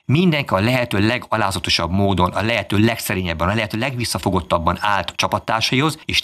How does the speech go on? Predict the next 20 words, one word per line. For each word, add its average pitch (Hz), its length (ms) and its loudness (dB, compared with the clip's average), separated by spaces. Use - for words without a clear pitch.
tíz 170 240 4
nap 113 180 0
alatt 120 380 0
egyetlen 135 460 0
egy 98 60 -6
hangos 110 400 2
szó, - 300 2
egyetlen 151 300 -2
egy 143 60 0
vita - 340 0
nem 117 160 -2
hangzott 95 380 -2
el. 82 260 -2
Viszont 110 360 0
napról 123 400 2
napra 117 260 2
jutottunk 104 360 -4
előrébb 113 440 -2
a - 80 -12
megoldáshoz, 110 840 0